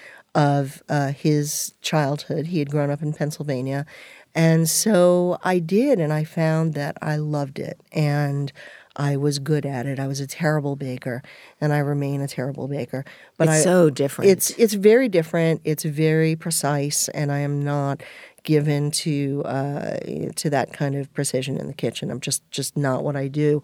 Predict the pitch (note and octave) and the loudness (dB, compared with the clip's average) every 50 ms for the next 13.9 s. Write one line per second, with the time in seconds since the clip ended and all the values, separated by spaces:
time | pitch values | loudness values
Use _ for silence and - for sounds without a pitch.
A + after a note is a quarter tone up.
0 | - - - - - - - - - - D#3 D3 D3 D3+ D#3 D#3 D#3 D3+ D3 - | -6 -16 -20 -20 -20 -20 -20 -8 -2 2 4 4 4 6 6 6 6 6 4 4
1 | - C#3+ D3 D3+ D#3 C#3+ C#3+ - D3+ C#3+ D3 C3+ C#3+ - C#3+ C#3 - C#3+ C#3+ C#3 | 2 0 -2 -2 -4 -4 -4 -2 -2 -2 -2 -2 0 -2 -2 0 0 -2 0 0
2 | C3+ C3+ C#3 C#3 - C#3+ C3+ D3 C3+ C3+ C#3 C3+ C#3 C#3 C#3 C#3 C3+ C#3 C#3 C3+ | 0 0 -2 0 -2 -2 0 0 0 0 2 2 0 0 -2 -2 0 0 0 0
3 | - C3 - - C#3+ C#3+ D3 D3 C#3+ C#3 C#3 C3+ - - D3 C#3 C3+ C3+ C3+ C3 | -2 -6 -4 -2 0 0 0 0 0 -2 -4 -4 -4 -4 -4 -4 -2 -4 -4 -6
4 | - - - - - _ - D3 D3 - - D3+ C#3 C#3 C3+ - - D3 C#3+ C#3+ | -10 -16 -20 -20 -12 _ 0 0 0 2 2 2 2 2 0 -2 -2 0 0 2
5 | C#3 C3+ C3+ C3+ B2+ - - E3+ E3+ E3+ D#3+ E3 E3 E3 - - E3 E3 E3 E3+ | 2 2 2 0 0 0 2 4 6 6 6 6 4 2 0 2 2 2 2 0
6 | E3 - - F3 E3+ D#3+ D#3+ D#3+ - - - - F#3+ F3 F3 F3 E3+ E3+ E3+ E3+ | -2 -2 -2 0 0 2 2 2 0 0 2 4 4 6 6 6 6 6 4 2
7 | E3 - - - - - - _ - - - - F#3+ F3+ F3+ F3 B2+ E3+ E3 D#3+ | 0 -4 -12 -20 -20 -20 -20 _ -8 -4 -2 2 4 4 4 4 2 2 2 2
8 | D#3 D#3 E3 D3+ D3+ D3+ D#3 D#3 D#3 D3+ D3 D3 D3 - - - D#3 D3 C#3+ C#3 | 0 0 0 2 2 2 2 0 0 -2 -4 -2 -2 -2 0 2 2 2 4 2
9 | C#3 C#3 C#3 C3+ C3 - - - D#3 D#3+ D3 D3 D3+ D#3+ F3+ G3 - - D3+ C#3+ | 0 0 -2 -4 -6 -8 -8 -6 -2 -2 0 0 0 0 0 -2 -2 -4 -2 -2
10 | C#3+ C3 C3 - - - - - - - - - _ - - D3 D3+ D3 D3 D#3+ | -2 -2 -4 -6 -10 -14 -20 -20 -20 -20 -20 -20 _ -10 -6 -4 -4 0 2 2
11 | D#3 D3+ D3 D3 D3 D3+ - - - - _ - - D3+ D3+ D3+ D3 D3 D3+ D3+ | 2 2 2 0 0 -2 -4 -6 -10 -12 _ -4 -2 0 2 2 2 2 2 0
12 | C#3+ C#3+ D3 C#3+ C#3+ D3 D3 D3 D3+ D3 D3 - - D3 C#3+ C#3+ C#3+ C#3 D3+ D3 | 0 -2 -2 -2 -2 0 0 0 0 -2 -2 -2 -2 -2 -2 -2 -2 -4 -6 -6
13 | - - D3 C3+ D3+ D3+ D3 C#3+ C#3 C3+ - C#3+ D#3 D3+ - - B2 | -8 -8 -6 -2 -2 -2 -2 -2 -4 -6 -6 -4 -4 -4 -4 -6 -10